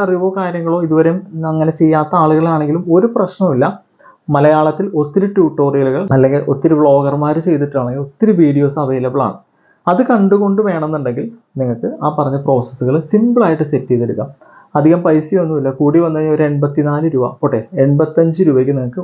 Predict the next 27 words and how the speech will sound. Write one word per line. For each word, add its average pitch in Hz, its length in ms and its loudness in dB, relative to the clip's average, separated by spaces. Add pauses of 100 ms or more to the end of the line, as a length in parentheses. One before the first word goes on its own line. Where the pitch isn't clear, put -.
(140)
ഒരു 190 200 4
ദിവസം 131 320 0 (160)
ആളുകളിലേക്ക് 131 480 2
നിങ്ങളുടെ 123 360 -2
പ്രൊഡക്റ്റിനെ 131 400 -4 (100)
പ്രൊമോട്ട് 202 360 2
ചെയ്യാൻ 117 240 0
പറ്റും. - 220 -8 (400)
ആ 247 60 2 (100)
രീതിയിലേക്ക് 151 500 2
നമുക്ക് 139 260 -4
ചെയ്തെടുക്കാനായിട്ട് 123 800 -2
പറ്റും. 202 240 -4 (220)
ഒരു 190 100 4 (100)
ബിസിനസ്സിന്റെ 196 540 0
വളർച്ചയ്ക്ക് 190 560 -2
നമുക്ക് 190 300 0
വേണ്ട 156 200 -2 (140)
കാര്യങ്ങൾ 143 320 0
എന്ന് 143 120 0
പറഞ്ഞാൽ 131 220 -4 (200)
കസ്റ്റമറാണ് 170 720 -2
നമ്മുടെ 135 280 0
ബിസിനസ്സിന്റെ 120 480 -2
വളർച്ചയ്ക്ക് 113 500 -2
ഏറ്റവും 190 560 -2
അത്യാവശ്യം. - 480 -6